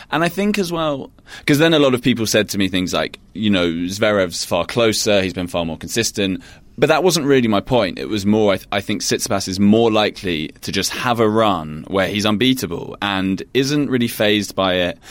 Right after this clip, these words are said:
Because with each of those top four, with each of those top ten wins, you know, you thought, "Right, well, he's done one, he won't do another one." But he just kept on doing it. He didn't seem, it didn't matter. You know, so often we see that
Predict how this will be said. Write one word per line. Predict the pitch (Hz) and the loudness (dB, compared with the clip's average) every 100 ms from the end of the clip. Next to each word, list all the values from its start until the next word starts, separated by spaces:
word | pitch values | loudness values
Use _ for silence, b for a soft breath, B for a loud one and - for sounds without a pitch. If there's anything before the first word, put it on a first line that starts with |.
| B B | B B
Because | 160 160 | -2 0
with | 175 165 | 0 0
each | 190 165 147 | 0 0 -2
of | |
those | 117 113 | -2 -2
top | - 101 | -4 -6
four, | - 104 92 87 80 - - _ | -2 0 0 -2 -4 -8 -12 _
with | 117 131 | -2 0
each | 160 - | 0 -4
of | 107 | -2
those | 101 95 | -2 0
top | - - | -4 -4
ten | 90 | -4
wins, | 87 82 62 50 - - - | -2 -2 -6 -12 -12 -14 -12
you | - | -6
know, | 90 | -2
you | 85 82 | -2 -4
thought, | - 92 85 - - | 0 2 2 0 -4
"Right, | 90 78 | -4 -4
well, | 76 | -6
he's | 87 | -6
done | 101 87 | -2 -2
one, | 85 80 | 0 -2
he | 82 | -4
won't | 85 71 | -6 -6
do | |
another | 80 76 71 | -8 -8 -8
one." | 69 67 - - | -12 -16 -14 -4
But | 113 | -2
he | |
just | 110 - | -2 -4
kept | 127 - | -6 -4
on | 98 87 | -4 0
doing | 101 95 80 | 2 2 -2
it. | 95 | -4
He | |
didn't | 113 120 | -4 -4
seem, | - 113 - | -6 -8 -8
it | - 98 | -10 -4
didn't | 135 | 0
matter. | 117 117 120 82 - | 0 -2 -4 -8 -6
You | 95 | -6
know, | |
so | 85 - - 107 143 | -6 -8 -6 0 4
often | 135 127 104 | 4 2 -4
we | 95 | -4
see | - 110 | -2 0
that | 95 90 | 2 0